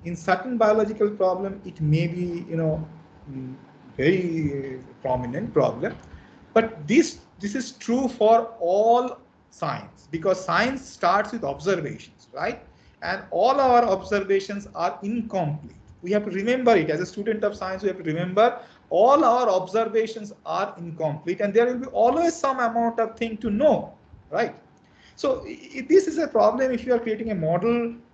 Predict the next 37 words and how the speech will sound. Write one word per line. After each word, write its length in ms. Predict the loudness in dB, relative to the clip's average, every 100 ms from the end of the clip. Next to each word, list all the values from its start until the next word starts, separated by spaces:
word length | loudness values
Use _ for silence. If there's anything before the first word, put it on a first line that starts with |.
| -12
not 200 | -2 0
just 140 | 2 2
dynamical 360 | 2 2 0
model, 200 | -2 -4 -2
any 220 | -4 -2
types 300 | 2 2 2
of 80 | -4
model, 240 | -2 -4
if 140 | -4 -4
you 40 |
are 60 | -2
dealing 320 | -2 -2 -4
with 180 | -6 0
your 220 | 2 2
physics, 540 | -2 -2 -2 -6 -18 _ _ _ -16
uh, 60 | -8
chemistry, 580 | -4 -2 -4 -4 0 2
whatever 380 | 4 4 4 4
you, 360 | 2 -2 -4
you 100 | -6
are 60 | -6
trying 380 | -4 -4 -4 -6
in 100 | -6
biology 500 | 0 0 -2 -8 -10 -4
also. 320 | -4 -4 -16 _ _ -6
So 120 | -2
take 160 | 0 0
a, 80 | 2
for 140 | 4
example, 340 | 2 0 -4 -2
suppose 300 | -2 -2 0
you 160 | 2
are 40 | 2
trying 300 | 0 -2 -2
to 100 | -4
make 240 | -4 2
a, 180 | 2